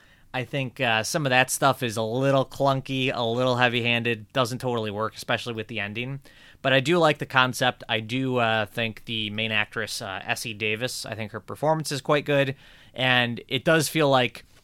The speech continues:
we've seen a lot of films that are kind of similar to this, like the idea of, uh, using a horror film as a metaphor for getting over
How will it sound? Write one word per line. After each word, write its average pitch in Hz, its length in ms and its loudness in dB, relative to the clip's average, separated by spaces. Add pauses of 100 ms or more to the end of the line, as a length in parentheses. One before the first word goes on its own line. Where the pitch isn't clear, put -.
(380)
we've 143 200 0
seen 151 220 2
a 131 60 2
lot 120 200 6
of 123 80 0
films 123 300 -2
that 117 120 -2
are - 60 -10
kind 120 200 0
of 104 200 -6
similar 139 480 2
to 131 60 2
this, 131 320 2
like 101 160 -2
the 101 140 -2
idea 107 360 0
of, 98 160 -6
uh, 98 300 -2
using 117 380 -4
a 110 40 -2
horror 110 280 -2
film 113 220 -2
as 104 100 -4
a 104 40 -6
metaphor 107 460 -2
for 101 280 -6 (520)
getting 117 240 -2
over 101 520 -4